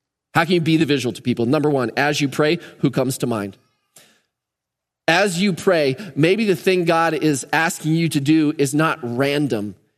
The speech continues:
He's already put that person in your life. And what good deed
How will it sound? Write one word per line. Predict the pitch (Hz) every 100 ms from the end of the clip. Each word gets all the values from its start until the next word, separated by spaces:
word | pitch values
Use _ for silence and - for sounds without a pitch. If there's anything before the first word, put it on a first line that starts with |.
| _ 156
He's | 151
already | 151 156 151
put | 165
that | 147 -
person | 151 131 139
in | 131
your | 120
life. | 113 117 117 - - _ _ _ _ _
And | 127 123
what | 147 160
good | 147 165 151
deed | 135 110 110